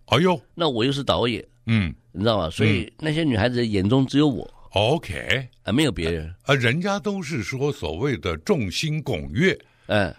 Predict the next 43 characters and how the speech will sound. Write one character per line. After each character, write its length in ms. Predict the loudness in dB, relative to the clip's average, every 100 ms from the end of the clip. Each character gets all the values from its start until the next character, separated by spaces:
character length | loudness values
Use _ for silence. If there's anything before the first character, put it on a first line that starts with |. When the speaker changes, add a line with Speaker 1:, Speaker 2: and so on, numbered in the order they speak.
| _
Speaker 1:
你 300 | 2 2 2
这 160 | 0 -2
个 80 | -2
不 100 | -2
得 140 | 0
了， 180 | 2 2
你 160 | 0 -2
这 160 | -2
是 140 | -2 -2
众 340 | 0 2 2
月 240 | 2 2 2
拱 340 | -2 -8 -8
心 340 | -8 -4 0 2
啊。 140 | 2
Speaker 2:
哦， 20 |
拱 220 | 2 -2
心 240 | 0 0 2
了， 80 | 2
我 140 | 2 0
告 240 | 2 0
诉 0 |
你， 100 | 0 -4 -6
Speaker 1:
<laughs> 120 | -6 -4
Speaker 2:
也 80 | -2
不 120 | -2
多。 320 | 0 2 0
我 200 | -2 -4
工 240 | -2 0 2
作 120 | 4
完 120 | 2
三 240 | 2 0 0
十 80 |
五 100 | -2
天 160 | -2 -2
回 200 | 2 0
去 160 | 2 2
以 40 |
后， 60 | 2
Speaker 1:
啊。 120 | 2
Speaker 2:
人 100 | 0
就 140 | -2
飘 440 | -4 -2 2 2 2
了。 140 | -4